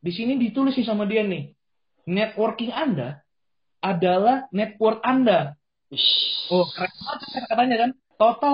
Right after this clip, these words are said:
Speaker 1: penghasilan bulanan dari lima teman terdekat Anda dibagi jadi lima, itu kira-kira itu nilainya sama kayak penghasilan kita.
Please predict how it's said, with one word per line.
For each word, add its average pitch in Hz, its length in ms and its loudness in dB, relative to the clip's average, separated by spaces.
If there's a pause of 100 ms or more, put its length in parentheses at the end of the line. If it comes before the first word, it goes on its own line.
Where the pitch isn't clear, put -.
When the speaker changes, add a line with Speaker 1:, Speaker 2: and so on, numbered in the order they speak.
Speaker 1:
penghasilan 202 560 0
bulanan 175 360 4
dari 170 240 0
lima 165 280 -2
teman 156 280 -8
terdekat 156 360 -8
Anda 196 280 -2
dibagi 147 320 -10
jadi 151 200 -4
lima, 185 280 -6 (200)
itu 196 320 -6 (320)
kira-kira 202 760 -4 (200)
itu 285 520 -4
nilainya 240 320 2
sama 254 200 0
kayak 196 320 -2
penghasilan 180 320 -2
kita. - 360 -8